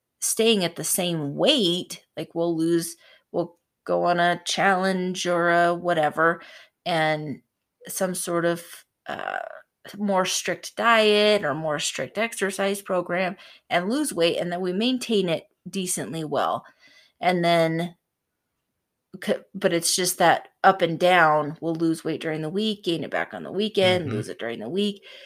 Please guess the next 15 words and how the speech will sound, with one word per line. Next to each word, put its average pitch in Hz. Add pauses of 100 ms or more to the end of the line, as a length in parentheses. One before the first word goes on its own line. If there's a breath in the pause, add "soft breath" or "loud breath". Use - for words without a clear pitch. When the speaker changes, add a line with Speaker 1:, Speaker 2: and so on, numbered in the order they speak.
(120)
Speaker 1:
So -
you're 185
constantly 180 (360)
on 196
this 185
uphill 190
battle 180
with 170
yourself. 147 (460 soft breath)
And 185
so 190
being 220
intentional 180
and 160
doing 180